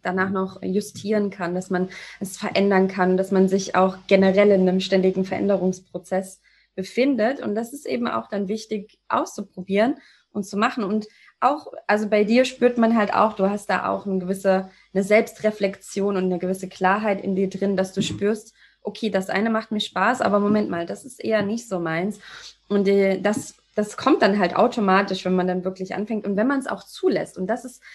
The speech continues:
glaub ich, das Wichtige, dass wir oft denken, nee, wir müssen das ja jetzt machen, weil die Kunden,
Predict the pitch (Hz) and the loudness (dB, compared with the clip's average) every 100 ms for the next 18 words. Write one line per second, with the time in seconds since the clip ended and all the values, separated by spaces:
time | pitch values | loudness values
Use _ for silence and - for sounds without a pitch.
0 | - _ 233 233 233 208 - 254 - 190 | -20 _ 2 2 -2 -6 -4 -6 -4 -2
1 | 185 185 - 190 220 220 - 208 220 208 | 0 -2 -4 -2 -2 -4 -2 -2 -2 -6
2 | - - - 202 214 202 208 220 185 185 | -8 -18 -2 2 4 2 0 0 0 2
3 | 175 170 185 190 202 185 180 170 - 311 | -2 0 -6 -2 0 0 0 -8 0 2
4 | 349 - 160 220 302 | 2 2 2 4 0